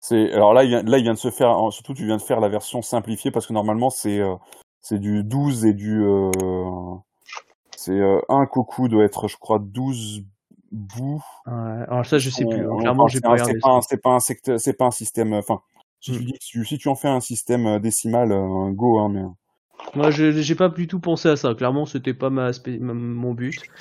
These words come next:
Speaker 2: Parce qu'en plus, le, le, le taux est pas forcément le même partout. Euh, mais, euh, voilà. Après, si tu donnes que quelques pièces, je les compte pas, hein. C'est vraiment, ça fait partie du truc, hein.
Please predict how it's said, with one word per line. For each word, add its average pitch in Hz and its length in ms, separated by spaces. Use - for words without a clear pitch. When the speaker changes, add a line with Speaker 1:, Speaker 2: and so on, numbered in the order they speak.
Speaker 2:
Parce - 100
qu'en 139 140
plus, 170 280
le, 127 560
le, 110 220
le 117 180
taux 147 160
est 135 60
pas 127 120
forcément 123 400
le 127 60
même 123 180
partout. 117 420
Euh, 113 680
mais, 113 260
euh, 113 380
voilà. - 200
Après, 185 400
si - 140
tu 165 140
donnes 160 160
que 156 100
quelques 147 320
pièces, 165 400
je 117 100
les 123 80
compte 127 200
pas, 156 140
hein. 131 140
C'est - 140
vraiment, 110 300
ça 123 160
fait 104 100
partie - 260
du 117 100
truc, 120 300
hein. 110 120